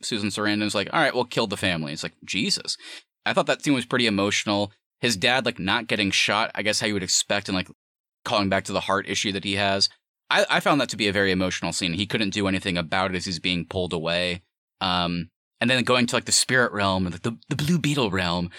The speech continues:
It's like, yes, we've seen this exact scene before, but I still found it very, you know, emotionally impactful, and it, like, it did hit me. And I, maybe it's just because you had two great actors there acting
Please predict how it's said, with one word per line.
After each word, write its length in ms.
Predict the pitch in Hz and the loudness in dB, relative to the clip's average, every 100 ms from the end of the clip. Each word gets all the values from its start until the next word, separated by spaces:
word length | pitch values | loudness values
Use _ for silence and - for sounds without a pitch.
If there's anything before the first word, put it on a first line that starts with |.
| - | -10
It's 140 | - - | -2 0
like, 140 | 151 | 2
yes, 200 | 175 - | 2 0
we've 140 | 135 135 | 2 2
seen 140 | 180 | 2
this 120 | 143 | 0
exact 460 | 110 98 127 120 - | 0 2 2 2 0
scene 180 | 113 95 | 0 -2
before, 460 | 90 101 82 58 - _ | -4 -2 -2 -4 -12 _
but 100 | - | 0
I 40 | 151 | 2
still 240 | - 202 | 4 0
found 240 | - 196 180 | 2 2 2
it 100 | 131 | 4
very, 260 | 170 175 | 4 4
you 160 | 170 165 | 2 0
know, 180 | 170 151 | 0 2
emotionally 460 | 147 151 - 139 | 2 2 2 2
impactful, 500 | 110 107 117 - 98 92 | 2 2 0 -2 -2 -2
and 80 | |
it, 40 | 95 | -2
like, 140 | 92 | -2
it 100 | 98 | -2
did 160 | 120 98 | -2 0
hit 200 | 104 - | -2 -2
me. 140 | 87 | -2
And 140 | 90 90 | 0 -2
I, 120 | 90 | -2
maybe 260 | 107 113 107 | -2 0 0
it's 120 | - | 0
just 160 | 113 107 | -2 -2
because 340 | 95 101 95 | -2 0 2
you 100 | 95 | 0
had 140 | 90 | 0
two 160 | - 98 | -2 -4
great 240 | 87 82 | -2 -2
actors 400 | 82 85 - 85 87 | 0 -2 -4 -6 -4
there 160 | 80 | -2
acting 360 | 76 85 80 | -2 -2 -6